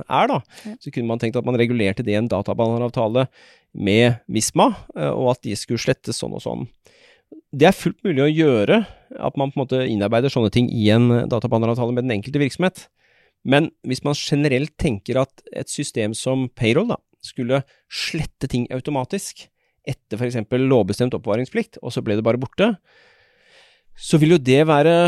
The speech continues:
Speaker 1: vanskelig, eller i hvert fall en stor utfordring, fordi det kan jo være at denne arbeidsgiveren ønsker å sitte på det og ha et annet behandlingsgrunnlag, sånn som vi var inne på nå, da, berettiget interesse for å sitte på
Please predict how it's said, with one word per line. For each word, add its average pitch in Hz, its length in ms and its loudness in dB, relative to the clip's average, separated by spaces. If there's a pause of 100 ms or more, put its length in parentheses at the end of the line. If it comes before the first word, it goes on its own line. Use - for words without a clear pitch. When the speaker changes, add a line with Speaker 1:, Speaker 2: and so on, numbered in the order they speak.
(420)
Speaker 1:
vanskelig, 147 840 0
eller 143 100 2
i 131 60 2
hvert 127 80 0
fall 147 160 0
en 156 80 0
stor 135 400 -4
utfordring, 123 600 0
fordi - 180 -2
det 160 100 -2
kan - 240 -4
jo 156 80 0
være 147 400 2
at - 120 -12
denne 151 180 -2
arbeidsgiveren 117 580 -2
ønsker 127 240 -6
å 127 60 -6
sitte - 180 -12
på 107 120 -6
det 117 80 -6
og - 20 -4
ha 120 60 -2
et - 120 -4
annet 117 280 -4
behandlingsgrunnlag, 123 500 -2
sånn 110 140 -4
som 127 120 -6
vi 123 100 0
var 113 100 2
inne 107 120 -2
på 131 100 -4
nå, 160 120 -2
da, 101 80 -2
berettiget 107 420 -4
interesse 104 320 -4
for 160 100 -8
å 160 60 -8
sitte - 380 -8
på 110 160 2